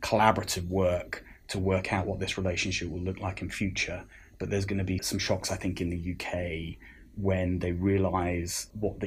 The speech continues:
E U thinks would be a trade deal in its own interest. And I think in areas like financial services, we'll be lucky if they're engaging.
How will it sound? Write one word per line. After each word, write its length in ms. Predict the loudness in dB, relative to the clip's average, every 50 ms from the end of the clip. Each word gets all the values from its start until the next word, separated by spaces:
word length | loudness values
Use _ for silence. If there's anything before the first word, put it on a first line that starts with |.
| -4 -2
E 40 | 0
U 320 | 2 6 8 10 10 8
thinks 500 | 8 2 -4 -6 -6 -4 -4 -6 -6 -4
would 220 | -4 -4 -4 -4 -4
be 100 | -4 -4
a 20 |
trade 300 | -2 -2 -2 -2 -4 -2
deal 220 | -4 -4 -4 -4
in 80 | -4 -4
its 120 | -4 -2
own 160 | -2 -2 -2 -2
interest. 460 | -4 -4 -6 -6 -8 -8 -8 -10 -10
And 80 | -10
I 60 | -10 -8
think 240 | -8 -8 -8 -6
in 100 | -4 -4
areas 380 | -2 -2 -2 -2 -4 -4 -4 -6
like 120 | -8 -8
financial 440 | -8 -8 -6 -4 -4 -6 -6 -8 -8
services, 640 | -4 -2 -2 -2 -2 -4 -8 -8 -8 -10 -12 -12 -18 -18 -20 -20 -16 -8
we'll 140 | -6 -4 -4
be 120 | -4 -4
lucky 360 | -2 0 -2 -2 -2 -6 -8 -10
if 100 | -8 -8
they're 180 | -8 -6 -6
engaging. 440 | -6 -4 -4 -6 -6 -8 -10 -12